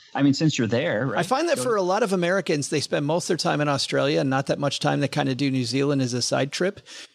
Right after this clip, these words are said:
Speaker 2: And I think I want to, uh, spend a little more time in New Zealand, make it two different,
Speaker 1: You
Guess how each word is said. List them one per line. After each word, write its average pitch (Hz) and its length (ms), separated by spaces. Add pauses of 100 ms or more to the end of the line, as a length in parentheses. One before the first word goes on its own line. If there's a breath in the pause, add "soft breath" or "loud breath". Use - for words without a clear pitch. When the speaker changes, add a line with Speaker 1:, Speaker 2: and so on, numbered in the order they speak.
(160 loud breath)
Speaker 2:
And 139 120
I 135 40
think 151 300
I 151 60
want 139 320
to, 135 320
uh, 123 160
spend 143 240
a 131 40
little 135 120
more 127 160
time 135 260
in 127 60
New 127 100
Zealand, 123 380
make 143 160
it - 100
two 190 220
different, 139 460
Speaker 1:
You 120 60